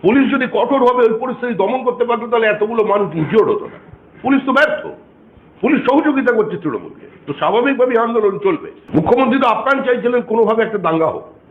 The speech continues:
দাঙ্গা হলো না শেষ পর্যন্ত, একতরফা আক্রমণ হয়েছে। আমরা কর্মীদের বলেছি যে পাল্টা মারার দরকার নেই, পশ্চিমবঙ্গে সকলের কাছেই সবকিছু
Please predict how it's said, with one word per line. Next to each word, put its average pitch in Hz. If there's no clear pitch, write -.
দাঙ্গা 180
হলো 226
না 226
শেষ 117
পর্যন্ত, -
একতরফা 233
আক্রমণ 214
হয়েছে। -
আমরা 165
কর্মীদের 202
বলেছি 208
যে 226
পাল্টা 165
মারার 175
দরকার 165
নেই, -
পশ্চিমবঙ্গে 190
সকলের 190
কাছেই 208
সবকিছু 185